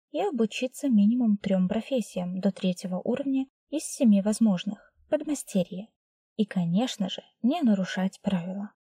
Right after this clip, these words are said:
А правила в академии не очень сложные. Самое главное, не опаздывать на утреннее и вечернее построение,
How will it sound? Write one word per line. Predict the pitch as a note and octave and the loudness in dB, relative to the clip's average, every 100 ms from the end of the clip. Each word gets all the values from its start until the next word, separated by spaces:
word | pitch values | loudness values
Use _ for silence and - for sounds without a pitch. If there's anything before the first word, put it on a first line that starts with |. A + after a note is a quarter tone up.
| _ _ | _ _
А | G3+ | -2
правила | - G#3 F#3 F3+ F3+ | 0 2 4 2 0
в | |
академии | - G3 B3+ D#4+ D#4+ E4+ - | -2 -2 0 -4 -6 -12 -10
не | D#4+ - | -8 -2
очень | C4+ - C#4 | -2 -2 -6
сложные. | - - E3+ F3 - F3+ F#3+ G#3+ _ _ | -4 -6 -4 -4 -4 -4 -4 -6 _ _
Самое | - G#3+ G#3 G3+ | 0 4 4 4
главное, | A#3 E4 A3+ G3+ | 2 2 4 6
не | G3+ G3+ | 6 4
опаздывать | - C4 G#3 G3+ - | 0 -4 -4 -2 -2
на | - | -2
утреннее | - - A3 F#3+ F#3 F#3 | -4 -2 2 4 6 4
и | - A#3+ | 2 -2
вечернее | C4 - C4+ B3+ B3 A#3+ | -2 0 0 2 2 0
построение, | C4 - D#4 A#3 F#3+ F#3+ G3 | -4 -2 0 2 2 0 -2